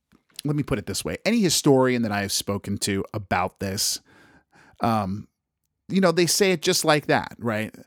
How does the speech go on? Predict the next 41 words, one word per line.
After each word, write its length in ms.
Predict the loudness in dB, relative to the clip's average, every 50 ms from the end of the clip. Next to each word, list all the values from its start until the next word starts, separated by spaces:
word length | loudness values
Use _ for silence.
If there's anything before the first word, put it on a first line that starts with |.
| _ -20 -20 -4 _
They, 120 | 2 2
they 300 | 2 0 0 0 2 2
say 180 | 2 2 0 0
it 80 | 0
just 160 | 0 -2 -2 -2
like 160 | -2 2 4
I 140 | 4 4 4
told 300 | 2 0 0 0 0 0
you 100 | -4 -4
here, 320 | -2 -4 -4 -4 -6 -8
that 200 | -8 -8 -8 -6
could 220 | 2 2 2 4 4
they 220 | 2 2 2 2
have 420 | 0 0 2 2 2 2 0 2 2
done 220 | 2 2 2 2
this 180 | 0 0 0 -2
if 140 | -4 -2
they 100 | -2 -2
so 260 | 0 2 2 2 2 2
desired? 580 | 0 -2 0 2 2 2 2 0 -2 -4 -8 -10
Sure 300 | -8 -2 0 0 2 2
they 160 | 0 -4 -6 -8
can. 360 | -10 -12 -14 -14 -14 -18 -20 -20 -20 -20 -20 -20 -20 -20 -10 -4
But 160 | -4 -2 0
so 300 | 0 2 4 4 4 4
far, 560 | 2 -2 -2 0 2 2 4 2 2 0 -2
there's 260 | 0 0 0 0 2 2
really 200 | 0 2 2 0
nothing 340 | 0 -2 -2 -2 -4 -4 -4
concrete 680 | -6 -6 -4 -2 -2 -2 -4 -6 -6 -4 -4 -4 -4
to 80 | -4 -4
say 260 | -2 0 2 0 0
that 180 | 0 -2 -2 0
they 140 | -2 -2 0 -2
ever 220 | -4 -2 -2 -2
did 360 | -2 2 2 4 4 4 2 2 -2
or 120 | -4 0
had 200 | 0 0 0 0
any 160 | -2 -4 -4
reason 360 | 0 0 2 2 2 0 -4
to. 160 | -6 -10 -12